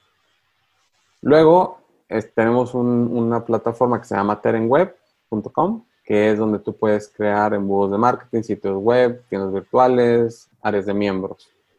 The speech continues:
Y le puedes integrar ahí mismo, este, un sistema de citas.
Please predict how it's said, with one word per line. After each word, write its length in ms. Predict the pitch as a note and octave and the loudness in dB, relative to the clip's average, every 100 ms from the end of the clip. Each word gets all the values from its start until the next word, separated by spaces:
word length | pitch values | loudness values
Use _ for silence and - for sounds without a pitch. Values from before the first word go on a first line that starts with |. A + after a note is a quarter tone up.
| _ _ _ _ - | _ _ _ _ -8
Y 460 | G#2+ G#2 G2+ G2+ G2 - _ | -4 -2 -2 -4 -6 -12 _
le 160 | - G#2+ | -10 -6
puedes 260 | G2 A2+ A2 | 0 0 0
integrar 680 | G#2 G#2+ A2 A2+ A#2+ A#2 - | -2 2 2 2 0 -4 -6
ahí 220 | G#2 G#2+ | -4 -2
mismo, 480 | A2+ A#2+ C3 C3+ - | -2 -2 -2 -4 -4
este, 420 | G#2 F#2 _ G2+ | -8 -8 _ -8
un 140 | G2+ | -6
sistema 460 | G2 G#2+ G#2 G#2 G#2+ | -6 -8 -4 -2 0
de 420 | G#2+ G#2+ G#2+ A2 | 0 0 0 -2
citas. 480 | G#2+ A2 - - _ | -4 -6 -8 -12 _